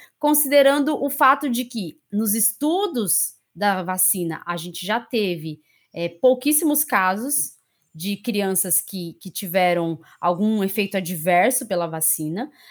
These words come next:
A gente não teve nenhuma morte nos estudos. E ainda, nos Estados Unidos, que a gente já teve aí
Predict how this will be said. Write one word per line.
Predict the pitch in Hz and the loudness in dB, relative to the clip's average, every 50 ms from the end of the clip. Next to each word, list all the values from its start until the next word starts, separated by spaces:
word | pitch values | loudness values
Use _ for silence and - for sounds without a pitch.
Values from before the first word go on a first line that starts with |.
| - - - | -20 -12 -6
A | - 196 | -4 -2
gente | 190 202 - 226 | -2 -2 0 0
não | 233 226 | 0 0
teve | 220 - 233 226 214 247 | 4 4 4 4 6 6
nenhuma | 240 247 247 277 320 359 349 320 277 254 | 6 6 6 6 6 6 6 6 6 6
morte | 233 214 202 185 180 180 185 196 - - - 302 370 - - - | 6 4 4 4 4 2 2 0 -2 -6 -6 -6 -8 -8 -12 -12
nos | 190 185 185 165 | -10 -8 -6 -6
estudos. | 170 170 - - - 202 185 180 180 175 233 262 - - - - - - - - - | -4 -4 -4 -4 -6 -6 -8 -6 -6 -4 -2 -2 -2 -4 -6 -18 -20 -20 -20 -12 -4
E | - 262 311 392 427 - - | 0 2 2 2 2 0 2
ainda, | 240 262 277 277 277 269 254 240 214 170 175 165 156 - | 2 4 4 4 4 4 4 4 2 2 0 -2 -2 0
nos | 190 214 240 240 | 0 2 2 2
Estados | 254 254 - - 277 277 311 285 277 | 2 2 2 2 2 2 2 2 2
Unidos, | 311 311 285 277 262 220 175 170 180 - - | 2 2 4 4 2 0 -2 -4 -4 -4 -2
que | - 226 | -2 -2
a | |
gente | 208 202 226 208 | -2 -2 -4 -2
já | 196 226 240 240 | 0 0 0 0
teve | 240 - 262 247 240 220 | 2 2 2 2 4 2
aí | 233 220 220 220 208 185 170 - | 0 0 0 -2 -4 -4 -6 -10